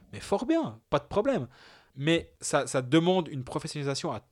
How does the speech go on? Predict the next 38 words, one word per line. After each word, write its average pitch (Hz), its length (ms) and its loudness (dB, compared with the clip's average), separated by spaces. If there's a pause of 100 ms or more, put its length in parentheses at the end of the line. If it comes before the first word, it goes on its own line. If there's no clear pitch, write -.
(100)
tous 170 140 0
les 151 180 4
étages. 135 400 2
Et 135 60 -4
j'ai 127 120 -2
l'impression 151 360 -4
que 143 100 -6
certains 180 400 -4
clubs 180 200 0
ont 117 100 -8
déjà 170 320 0
franchi - 420 -6
ce, 127 400 0 (320)
ce - 160 -2
virage-là. 147 520 2
Je - 80 -8
pense - 220 -8
notamment 127 400 0
à 123 60 4
Lausanne, 135 340 -2
je 156 100 -12
pense 131 180 -12
notamment 120 360 -8
à 113 60 -4
Bienne, 135 300 -2
tu - 120 -8
as 110 60 -6
raison. 131 320 -4 (140)
D'autres 160 340 4
l'avaient 131 220 2
déjà 139 320 4
franchi 147 340 -6
il 147 40 -4
y 135 40 -2
a 120 60 -2
un 120 60 -4
certain - 320 -8
moment. 131 280 -2